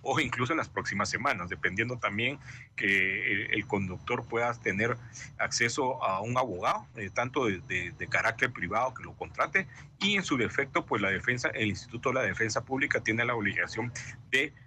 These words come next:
prestarle un abogado, aunque pues también sabemos de tantos casos, y la defensa pública tampoco tiene muchos abogados, y máxime en estos que pueden, no, no estoy minimizando,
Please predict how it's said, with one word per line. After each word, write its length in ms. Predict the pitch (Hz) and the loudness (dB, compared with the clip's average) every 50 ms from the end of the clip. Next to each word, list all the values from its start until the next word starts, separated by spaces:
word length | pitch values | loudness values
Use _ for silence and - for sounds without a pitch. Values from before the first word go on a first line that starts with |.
| - | -8
prestarle 600 | - - 101 - - - 110 110 110 113 117 123 | -4 -2 -2 0 2 2 2 4 4 2 2 0
un 260 | 117 - 117 120 127 120 | -2 -6 -6 -4 0 2
abogado, 340 | 117 113 120 143 170 156 120 | 2 2 2 2 2 2 0
aunque 280 | 110 117 110 101 - 139 | -2 -4 -6 -6 -6 -6
pues 220 | 135 - 104 - - - | -4 -6 -6 -6 -4 -4
también 260 | 110 101 107 120 131 | -2 -2 -2 -2 -2
sabemos 380 | 123 143 127 127 143 139 - - | -2 0 0 0 0 -2 -4 -4
de 80 | - 92 | -8 -4
tantos 400 | - 127 143 156 - 131 113 - | 0 0 0 2 0 -2 0 0
casos, 400 | - 147 160 - 180 156 - - - - - - - - - - | 0 0 0 0 -4 -6 -6 -10 -20 -20 -20 -20 -20 -20 -20 -10
y 60 | 101 98 | -4 -2
la 100 | 107 98 | 0 2
defensa 400 | 107 98 95 120 120 127 120 - | 2 2 2 2 2 2 0 0
pública 360 | - 123 123 135 - 143 - | 2 2 2 2 2 0 0
tampoco 400 | - 92 - - 110 - 113 98 | 0 -2 -2 -4 -6 -6 -4 -2
tiene 320 | - 107 104 107 110 113 - | 0 2 4 4 4 2 0
muchos 340 | - 120 117 - 131 - | 0 0 2 2 2 2
abogados, 480 | 113 95 90 85 87 95 104 127 127 - - - - - - - - | 2 0 0 0 0 2 2 2 0 -2 -8 -14 -16 -16 -16 -8 -2
y 180 | 135 123 120 | 2 4 4
máxime 720 | 117 120 139 147 - - 151 147 151 139 123 110 98 104 123 | 4 4 2 0 2 2 2 2 4 2 2 0 -2 -4 -6
en 100 | 117 110 | -2 0
estos 260 | 120 123 120 - 131 | 0 0 0 -2 -4
que 80 | 127 135 | -6 -6
pueden, 380 | 120 - 117 123 127 135 143 127 | -4 -2 0 2 2 0 -2 -4
no, 640 | 117 127 127 143 156 165 165 170 175 170 170 165 151 | -8 -6 -4 -2 0 2 2 2 2 0 0 -2 -2
no 260 | 147 139 139 143 147 | -4 -2 0 0 0
estoy 260 | 147 127 - 156 160 160 | 0 0 0 0 0 0
minimizando, 800 | 151 143 131 120 113 110 104 101 - - 135 143 151 151 151 | 0 0 0 0 0 0 -2 -2 0 0 0 0 2 2 0